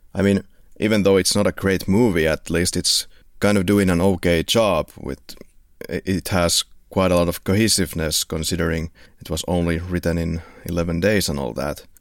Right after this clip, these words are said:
That was okay. Uh, you could still continue it and do a great job, but they just happened to do everything wrong with this one. Remove Halloween five and most of the problems of the series could go away. I mean, this is,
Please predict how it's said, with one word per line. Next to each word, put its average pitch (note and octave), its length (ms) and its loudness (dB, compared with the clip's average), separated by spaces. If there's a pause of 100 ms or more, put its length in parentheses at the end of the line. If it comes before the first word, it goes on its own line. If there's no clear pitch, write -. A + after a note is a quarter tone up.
(140)
That A#2+ 160 -2
was E3+ 200 0
okay. F#2 540 2 (360)
Uh, - 120 -10 (400)
you C3+ 140 0
could C#3+ 140 0
still C#3 300 0
continue G2 640 4
it E2+ 220 -4
and F2 280 -2 (440)
do G2 160 2
a F#2+ 40 2
great G2+ 280 2
job, D2+ 340 0 (260)
but F#2 260 2 (320)
they A2 160 2
just - 320 -2
happened F#2 340 0
to F2+ 80 -6
do F2 240 2
everything E2 600 0
wrong D#2+ 340 -2 (140)
with F2 140 -8
this E2 260 -4
one. - 200 -8 (320)
Remove C3+ 400 4
Halloween A#2+ 400 2
five F2 520 2
and D#2+ 340 -2 (340)
most A#2+ 320 2
of - 80 -8
the F#2 100 -2
problems F#2 460 2
of F2 80 -8
the F2 100 -4
series E2+ 480 0 (380)
could A#2 220 0
go D2+ 200 0
away. C#2 420 0 (460)
I G2 80 0
mean, A2 200 2
this B2+ 180 0
is, - 240 -2